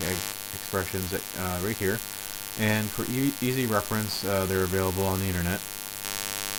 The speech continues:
All you have to do is go to Google and type arithmetic expression, and something will come up that tells you how to do it.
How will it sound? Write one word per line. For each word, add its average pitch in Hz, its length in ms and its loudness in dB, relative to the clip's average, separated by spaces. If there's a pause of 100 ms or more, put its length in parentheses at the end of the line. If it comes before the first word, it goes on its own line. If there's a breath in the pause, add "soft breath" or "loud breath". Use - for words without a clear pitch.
(500)
All 104 140 4
you 98 100 2
have 98 120 0
to 98 120 -2
do 95 80 0
is 98 80 -2
go 95 160 0
to 95 80 2
Google 95 420 2
and 95 220 -2
type 92 240 0
arithmetic 98 400 -2
expression, 98 560 -2
and 90 240 -2
something 95 720 -2
will 98 80 -4
come 98 160 -2
up 98 240 -2
that 101 160 -2
tells 92 240 -4
you 92 80 -2
how 101 80 -2
to 101 80 -6
do 107 80 -4
it. 101 160 -2